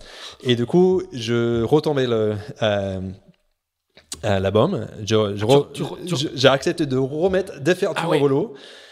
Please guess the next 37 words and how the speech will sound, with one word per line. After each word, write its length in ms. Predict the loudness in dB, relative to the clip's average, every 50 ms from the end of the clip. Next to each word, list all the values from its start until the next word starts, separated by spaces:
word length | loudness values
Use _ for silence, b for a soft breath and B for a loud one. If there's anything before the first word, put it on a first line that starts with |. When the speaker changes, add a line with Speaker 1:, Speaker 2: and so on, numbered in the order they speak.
| B B B B -2 0
Speaker 1:
Euh, 760 | 2 2 2 0 -2 -4 -6 -6 -8 -8 -8 -8 -10 -10 -12 -10 -6
et 120 | -4 -4
du 80 | -2 0
coup, 160 | 0 0 2
je 100 | 2 0
remplaçais 380 | 0 0 0 0 0 0 0 0
le, 220 | 0 0 0 0
le 100 | 0 2
latte 180 | 2 2 0 0
par 120 | -4 -6
quelque 160 | -6 -8 -10
chose 180 | -8 -8 -6 -6
de 160 | -6 -8 -8
plus 240 | -8 -8 -6 -4 2
raide. 400 | 4 4 4 4 2 -2 -6 -6 -6
Et, 340 | -4 -2 -2 -2 -2 -4 -8
et 40 | -10
du 100 | -12 -10
coup, 180 | -6 -4 -4
je 140 | -2 0 0
le 100 | 0 2
remis, 500 | 4 4 4 4 4 0 -2 0 0 0
euh, 380 | 2 2 2 0 0 -2 -4 -8 -10 -16 -20 -20 -16 -8 -2
euh, 260 | -2 0 0 0 -2
tout 100 | -2 -2
droit. 180 | -2 -2 -2 -6 -12 -20 _ _ _ _ _ _ _ _ _ B B B B B B B B B
Et 100 | -2 -2
c'est 200 | 2 2 4 4
à 120 | 4 2
cet 280 | 0 -2 -2 -4 -2 -2
instant-là 560 | -4 -6 -4 -4 -2 -2 -2 -2 -2 -4 -8 -12 -16 -18 -12 -4
que, 100 | 2 2
en 180 | 4 4 2 0
fait, 280 | -2 -4 -4 -4 -6
le, 320 | -4 -2 -2 -2 -2 -4 -4
la 160 | -4 -4 -4
charnière, 640 | -2 -2 -2 0 0 0 0 0 0 0 0 -2